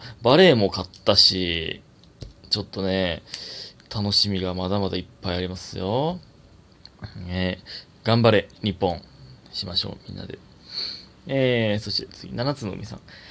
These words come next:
えー、田中さんこんばんは。いつも楽しい時間をありがとうございます。前説お疲れ様でした。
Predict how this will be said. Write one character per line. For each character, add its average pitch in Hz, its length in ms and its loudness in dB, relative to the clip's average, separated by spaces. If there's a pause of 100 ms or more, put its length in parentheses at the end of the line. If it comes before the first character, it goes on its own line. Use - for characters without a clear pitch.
(260)
え 127 140 -4
ー、 117 40 -2
田 156 80 2
中 151 120 4
さ 113 80 0
ん 95 80 -2
こ - 100 -8
ん 95 60 -6
ば 90 80 -6
ん 87 60 -6
は。 - 100 -12 (600)
い 156 100 -6
つ 156 60 -2
も 135 60 2
楽 123 200 2
し 135 80 2
い 101 60 0
時 95 60 -2
間 95 120 -2
を 95 40 0
あ 98 60 2
り 101 60 0
が 95 60 0
と - 100 -8
う - 20 -8
ご 85 60 -12
ざ 87 60 -10
い - 40 -10
ま - 80 -12
す。 - 240 -14
前 139 160 0
説 147 180 -2
お 139 60 0
疲 131 120 -2
れ 120 80 4
様 110 200 -2
で 98 80 -4
し - 80 0
た。 - 120 -6